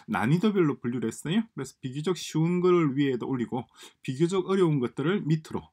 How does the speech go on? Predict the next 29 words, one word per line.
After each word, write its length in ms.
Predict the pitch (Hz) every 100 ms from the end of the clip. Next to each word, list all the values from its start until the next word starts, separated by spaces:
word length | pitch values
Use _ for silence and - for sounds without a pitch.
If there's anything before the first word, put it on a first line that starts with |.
| _ _ 110
해서 280 | - 160
이렇게 240 | 131 - 113
쭉 280 | - 113 107 _ _ _ _ -
나열을 260 | 98 101
했습니다. 400 | 104 - 85 98
엠아이티 480 | 131 156 208 214 226
과목이 320 | 175 165 151
가장 220 | 139 135 117
많아요. 420 | 98 107 117 220 - _ _ _ _ _ - - - - - -
그게 180 | 156 151
대학 280 | 143 190
일, 100 | 180 156
이 60 |
년 160 | 127 120
차입니다. 540 | 131 98 87 87 - _ 143
어, 120 | 104
스탠퍼드도 640 | - - 160 156 160 156 139
있고 600 | 135 - 180 190 196 208 - 151 - 135
예일과 840 | 151 214 214 185 180 185 196 196
카네기 360 | - 175 196 180
멜론 300 | 175 175 170
유니버시티도 760 | 147 147 147 - - 139 185 -
여기 300 | 135 117 85 _ -
또 120 | 120
들어올 240 | 117 117
겁니다. 360 | - 95 110 160 156
지금 140 | - -
자리를 260 | 139 127
비워뒀습니다. 640 | - 135 104 101 107 98